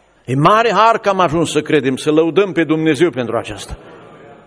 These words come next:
Credința ne-a fost dată că a ajuns cuvântul la noi și Dumnezeu ne-a deschis inima. Mărit să fie Domnul! A crede în Domnul Iisus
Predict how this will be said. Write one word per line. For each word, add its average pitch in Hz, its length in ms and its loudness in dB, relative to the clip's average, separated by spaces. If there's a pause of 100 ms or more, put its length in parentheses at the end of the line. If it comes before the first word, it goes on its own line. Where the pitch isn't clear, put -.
(1400)
Credința 180 680 0
ne-a 180 140 -2
fost 160 300 -2
dată 196 280 0
că - 100 -4
a 170 40 2
ajuns 202 340 -2
cuvântul 180 460 -2
la 175 120 0
noi 190 200 2
și - 140 -6
Dumnezeu 170 360 0
ne-a 180 140 0
deschis 170 400 -4
inima. 185 680 0 (160)
Mărit 151 340 0
să 139 140 -4
fie 131 220 -4
Domnul! 113 440 -8 (840)
A - 340 -2
crede 254 380 0
în 208 120 -8
Domnul 190 360 -2
Iisus 165 440 -4